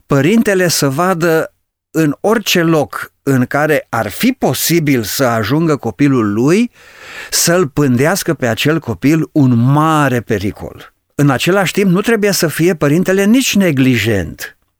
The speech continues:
Dar, uh, s-, cel mai bine este să aibă o atitudine echilibrată, rațională, ancorată în realitate,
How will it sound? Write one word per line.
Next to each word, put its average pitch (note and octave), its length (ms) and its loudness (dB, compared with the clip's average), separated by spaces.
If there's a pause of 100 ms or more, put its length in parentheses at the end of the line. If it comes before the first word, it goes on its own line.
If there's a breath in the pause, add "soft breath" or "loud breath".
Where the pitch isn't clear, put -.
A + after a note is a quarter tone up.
(240)
Dar, B2+ 320 0
uh, C#3+ 840 0
s-, - 360 -6 (180)
cel F#3+ 240 0
mai F3+ 180 0
bine C#3 260 0
este F#3 640 0
să - 300 -4
aibă D#3+ 380 0
o D3+ 40 2
atitudine D3 720 0
echilibrată, A2 1200 -2
rațională, A2 1300 -2 (120)
ancorată B2 1120 -2 (240 loud breath)
în C3+ 240 2
realitate, A#2+ 1040 -2